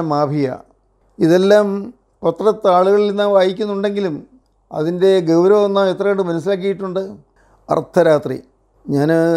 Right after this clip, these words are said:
ഊന്നി പറയാൻ ആഗ്രഹിക്കുന്നത് ഈ കാലയളവ് യുഗങ്ങളുടെ അർദ്ധരാത്രിയാണെന്നാണ്. ദൈവത്തിന് സ്തോത്രം. ഈ കാലയളവിൽ അക്രമങ്ങളും അതിക്രമങ്ങളും വഞ്ചനയും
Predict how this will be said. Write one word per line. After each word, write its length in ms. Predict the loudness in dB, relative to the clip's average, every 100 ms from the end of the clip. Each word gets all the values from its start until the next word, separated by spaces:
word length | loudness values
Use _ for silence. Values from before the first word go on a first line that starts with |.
| -2 -8 _ _ _ _
ഊന്നി 340 | -2 0 0 0
പറയാൻ 280 | 0 0 0 -2
ആഗ്രഹിക്കുന്നത് 680 | 0 0 0 -2 -2 -2 -4 -10 _ -6 -2
ഈ 20 | -2 0
കാലയളവ് 600 | 2 2 2 2 2 2 -2 -10 _ _ _ -14
യുഗങ്ങളുടെ 540 | -2 -2 0 0 0 0
അർദ്ധരാത്രിയാണെന്നാണ്. 960 | -2 -2 -2 -2 -2 -2 -4 -8 -10 -16 _ _ _ _
ദൈവത്തിന് 360 | -2 0 0 -4 -6
സ്തോത്രം. 400 | -4 -4 -6 -14 _ _ -6
ഈ 140 | -2 -2 0
കാലയളവിൽ 540 | 0 2 2 4 2 0 -8 _ _ _ _ _
അക്രമങ്ങളും 640 | -14 -4 -2 -2 -2 -2 0
അതിക്രമങ്ങളും 640 | -2 -2 -2 -2 -2 -2 -4 -12 _ _ _ _ -10
വഞ്ചനയും 680 | -2 -2 -2 -2 0 0